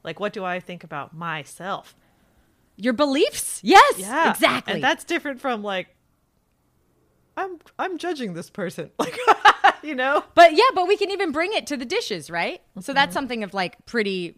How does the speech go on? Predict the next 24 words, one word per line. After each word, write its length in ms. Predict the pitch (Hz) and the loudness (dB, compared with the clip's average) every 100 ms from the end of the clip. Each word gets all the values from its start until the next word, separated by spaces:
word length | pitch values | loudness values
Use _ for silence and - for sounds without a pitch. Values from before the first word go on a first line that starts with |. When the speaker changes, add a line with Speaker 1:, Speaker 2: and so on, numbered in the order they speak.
| - | -14
Speaker 2:
regular, 720 | 175 202 190 185 175 160 160 - - 160 170 | -4 -4 -2 -6 -8 -8 -12 -16 -20 -20 -10
right? 300 | 175 185 226 | -4 -4 -4
So 120 | - | -4
if 120 | 226 240 | -4 -4
your 120 | 269 | -4
belief 500 | 240 233 262 311 - | -4 -4 -2 -4 -6
is, 480 | 190 180 170 185 - - _ _ _ _ | -6 -4 -4 -8 -16 -20 _ _ _ _
"I'm 420 | 208 220 226 214 | 0 0 0 -2
not 480 | 202 196 226 - - _ _ | -4 -4 -4 -8 -18 _ _
gonna 260 | - 208 196 | -6 -6 -6
get 300 | 165 196 - | -8 -10 -10
the 80 | 170 | -14
dishes 500 | 143 214 - 185 139 | -8 -8 -6 -10 -8
done 460 | 190 160 147 143 170 | -6 -6 -6 -12 -14
in 140 | - 175 | -10 -10
a 80 | 160 | -10
timely 560 | - 180 180 170 160 | -8 -6 -6 -8 -10
manner," 580 | 151 175 233 165 143 - _ _ _ _ _ _ _ _ | -8 -6 -4 -6 -12 -18 _ _ _ _ _ _ _ _
that 300 | 175 220 269 240 | -4 0 0 -2
will 100 | 220 | -12
fuel 500 | - 233 320 359 320 | -12 -6 -4 -4 -6
the 140 | 254 | -4
emotion 500 | 214 208 277 - 226 | -4 -4 -8 -10 -10
of 360 | 165 175 185 | -6 -6 -6